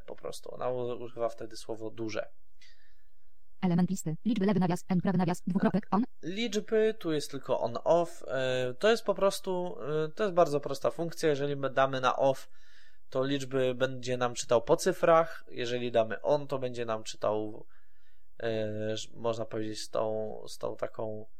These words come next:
Speaker 1: e, to znaczy będzie tak czytał, jak, jak, jak człowiek zwykł mówić, czyli na przykład nie, e,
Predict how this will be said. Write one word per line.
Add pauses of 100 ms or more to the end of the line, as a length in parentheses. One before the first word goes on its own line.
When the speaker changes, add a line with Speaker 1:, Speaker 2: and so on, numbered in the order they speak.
(600)
Speaker 1:
e,
to
znaczy
będzie
tak
czytał,
jak,
jak,
jak
człowiek
zwykł
mówić,
czyli
na
przykład (100)
nie, (720)
e,